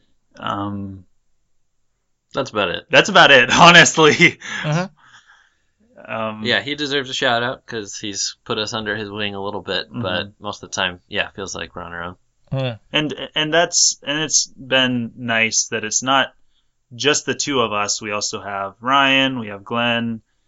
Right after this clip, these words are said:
Speaker 1: um, we have a bunch of others who have, you know, come alongside and kind of bolstered it. So it's not just the two of us
Speaker 2: Yeah.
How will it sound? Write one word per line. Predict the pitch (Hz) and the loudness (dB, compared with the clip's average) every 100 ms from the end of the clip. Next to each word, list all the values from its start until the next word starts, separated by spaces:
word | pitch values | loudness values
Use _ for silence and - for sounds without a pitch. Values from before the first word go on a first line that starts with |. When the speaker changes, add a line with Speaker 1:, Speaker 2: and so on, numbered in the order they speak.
| _ _ _ | _ _ _
Speaker 1:
um, | 110 98 98 98 | -14 -12 -14 -14
we | 107 | -12
have | 104 104 104 101 - _ _ | -4 -2 -2 -6 -16 _ _
a | 127 | -6
bunch | 123 143 123 | 0 0 2
of | |
others | 117 113 110 107 - | 0 2 0 0 -2
who | - 110 104 104 101 _ _ | -4 -8 -8 -8 -10 _ _
have, | - 107 101 - | -2 -2 -2 -8
you | 117 | -14
know, | 104 | -12
come | 104 135 | -6 -4
alongside | 127 120 110 - 110 107 107 | 2 2 0 -2 0 2 0
and | 104 | -6
kind | 107 107 | -10 -8
of | 101 101 - _ _ _ | -8 -10 -14 _ _ _
bolstered | 107 110 110 - 110 101 | -6 -4 -2 -4 -8 -8
it. | - | -8
So | 110 | -8
it's | 101 113 | -8 -8
not | 117 127 123 | 0 2 2
just | 113 110 - | -2 -8 -8
the | 110 | -10
two | - 110 | -10 -10
of | 104 | -10
us | 101 98 - - | -10 -6 -4 -4
Speaker 2:
Yeah. | 135 | -4